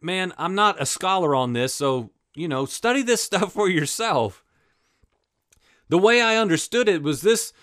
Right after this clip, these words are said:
vessel was only used here, Yom Kippur. A lot of special, set-apart, distinct things, 'cause again,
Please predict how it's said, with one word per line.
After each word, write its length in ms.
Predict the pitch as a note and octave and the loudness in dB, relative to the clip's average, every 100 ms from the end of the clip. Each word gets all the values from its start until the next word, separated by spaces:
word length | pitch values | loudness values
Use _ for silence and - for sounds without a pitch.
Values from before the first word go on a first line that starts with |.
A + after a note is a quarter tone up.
| _ _ | _ _
vessel 520 | B2 C#3 A#3+ - F3+ | -2 2 2 0 0
was 160 | D#3+ D3+ | 2 2
only 300 | G3+ B3 A3+ | 2 0 0
used 540 | F#3+ G3+ D#3+ A#2 - - - - | 0 2 2 0 -8 -18 -20 -14
here, 380 | - G#3 C3 G2+ | -4 -2 -2 -4
Yom 280 | - F3+ F#3 | -4 0 0
Kippur. 520 | D#3+ D#3 D#3 C3 G2 _ _ _ _ _ | -2 -2 0 0 -2 _ _ _ _ _
A 60 | C3+ | 0
lot 220 | G#3+ A#3+ | 2 2
of 60 | D3 | 0
special, 540 | - - G#3+ - E3+ | -4 -2 -2 -2 -4
set-apart, 640 | - G3+ G3 D#3 F3 D#3+ | -4 -2 -2 0 2 2
distinct 480 | C3 C3 - F#3+ E3+ | 0 -4 -4 -6 -4
things, 280 | B2+ A2+ G2+ | -6 -6 -4
'cause 180 | C3+ C3+ | -2 -2
again, 440 | F3 C4+ A#3 A3 | 0 0 0 -2